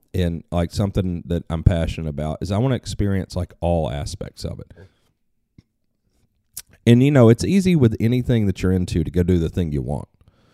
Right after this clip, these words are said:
But doing the things that you're not sure about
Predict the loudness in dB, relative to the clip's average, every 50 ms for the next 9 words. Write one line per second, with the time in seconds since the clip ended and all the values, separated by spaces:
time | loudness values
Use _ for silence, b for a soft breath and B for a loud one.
0 | b b b b b b b -16 -4 -2 0 0 2 2 0 -2 -4 -8 _ _
1 | _ _ _ _ -12 -12 -12 -14 _ b b b b b b b b b _ _
2 | _ _ -6 0 2 4 4 4 2 0 0 0 0 -2 -2 -2 -4 -6 -6 -4
3 | -2 -2 -2 -2 -4 -6 -2 0 2 2 2 2 2 2 2 2 2 4 4 4
4 | 4 2 0